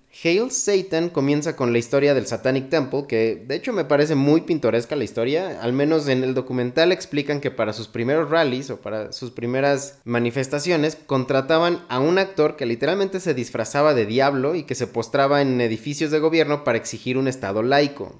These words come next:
Vaya, un verdadero estado laico, no como el estado actual que pone el nombre de Dios en los billetes, o hasta lo ponen los testimonios de un juicio cuando les hacen jurar sobre la Biblia. Esto, digo, lo hemos visto en muchas películas,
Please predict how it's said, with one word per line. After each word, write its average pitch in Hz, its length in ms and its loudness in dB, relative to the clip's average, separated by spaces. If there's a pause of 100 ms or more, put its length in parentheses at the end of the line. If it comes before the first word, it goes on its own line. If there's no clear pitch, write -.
(120)
Vaya, 120 500 -2 (280)
un 180 500 2
verdadero 131 1000 2 (100)
estado 131 420 0
laico, 147 360 2
no 151 360 0
como 202 220 0
el 151 80 0
estado 139 320 0
actual 139 520 2
que 127 120 -2
pone 127 260 0
el 120 80 2
nombre 127 240 0
de 113 100 2
Dios 120 280 0
en 110 60 -2
los 95 100 -4
billetes, 131 720 0
o 135 120 6
hasta 131 440 4
lo 127 160 4
ponen 151 260 6
los 139 140 2
testimonios 131 540 2
de 127 60 2
un 127 60 4
juicio 156 420 0
cuando 123 240 2
les 113 160 2
hacen 127 400 2
jurar 127 360 4
sobre 110 240 -2
la 107 100 0
Biblia. 151 400 2
Esto, 120 340 -4
digo, - 200 -10
lo 117 100 0
hemos 120 160 2
visto 117 220 -2
en 113 60 2
muchas 123 260 0
películas, 127 420 0